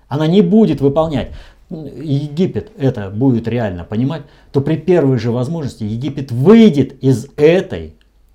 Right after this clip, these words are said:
э, договоренности. Надо ж понимать простую вещь, что в Египте присутствуют интересы многих государств. И Соединенные Штаты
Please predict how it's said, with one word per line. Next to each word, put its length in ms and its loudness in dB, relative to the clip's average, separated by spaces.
э, 480 -2
договоренности. 760 2
Надо 160 0
ж 80 -4
понимать 460 -2
простую 340 -2
вещь, 360 -6
что 360 0
в 20 -14
Египте 460 2
присутствуют 540 -4
интересы 420 0
многих 580 4
государств. 600 -6
И 400 6
Соединенные 600 0
Штаты 560 -2